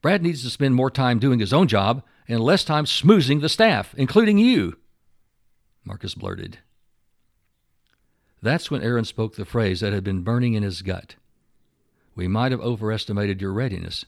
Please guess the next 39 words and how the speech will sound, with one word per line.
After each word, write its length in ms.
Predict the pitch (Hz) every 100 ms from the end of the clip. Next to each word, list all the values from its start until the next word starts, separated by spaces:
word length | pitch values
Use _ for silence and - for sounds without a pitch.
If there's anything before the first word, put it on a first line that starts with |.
| -
to 100 | 92
take 240 | - 98
on 140 | 101 95
this 140 | 92
promotion." 580 | - 95 95 87 - - _ _ _ _ _ _ _ _ _
Then 240 | - 110 117
she 160 | -
set 260 | 123 - 110
her 120 | 113
jaw, 420 | 95 117 92 - - _ _ _ _ _ _ _
and 140 | 107 90
trying 300 | 131 147 131
to 80 |
maintain 580 | 120 127 123 110 131 107
her 200 | 87 151
composure, 640 | 147 87 104 90 85 95 -
told 300 | - 117 90
him, 220 | - - - _ _ _ _ _ _ _ _ _ _ -
"I 140 | 101
know 180 | 98 131
you 160 | 156 143
have 240 | 139 117
Monday 340 | 117 110 107
off. 440 | - 101 87 98 - _ _ _ _ _ _ _ _ -
I 180 | 131 156
think 320 | 139 131 -
you 80 | 110
should 240 | - 98
leave 220 | 101 104
work 280 | 95 98 -
now 500 | 98 113 95 - 90 _ _ _ _ _ _
and 200 | - 92
take 260 | - 127 -
time 380 | - 139 101 95
to 120 | 101
reflect 480 | 95 - 101 90 -
on 120 | 90
this 160 | 92
conversation." 800 | - 92 87 92 95 85 - 107